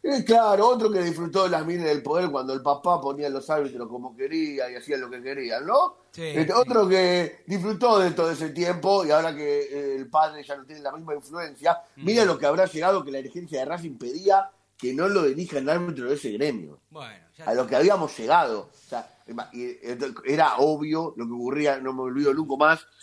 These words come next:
Speaker 1: el clásico de Teófilo, lo que ocurrió en ese, en ese entretiempo,
Speaker 2: Sí.
Speaker 1: pero bueno.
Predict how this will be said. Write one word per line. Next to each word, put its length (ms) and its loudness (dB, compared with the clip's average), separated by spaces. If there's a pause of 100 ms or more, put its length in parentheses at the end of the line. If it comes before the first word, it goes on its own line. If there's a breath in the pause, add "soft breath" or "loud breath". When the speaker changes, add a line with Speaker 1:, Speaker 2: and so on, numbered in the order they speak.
(220 soft breath)
Speaker 1:
el 240 -6
clásico 580 0
de 100 0
Teófilo, 500 -2
lo 80 -4
que 80 -12
ocurrió 240 -2
en 80 -4
ese, 140 -8 (160)
en 160 0
ese 340 -2
entretiempo, 640 -2
Speaker 2:
Sí. 40 -8
Speaker 1:
pero 200 -4
bueno. 300 -16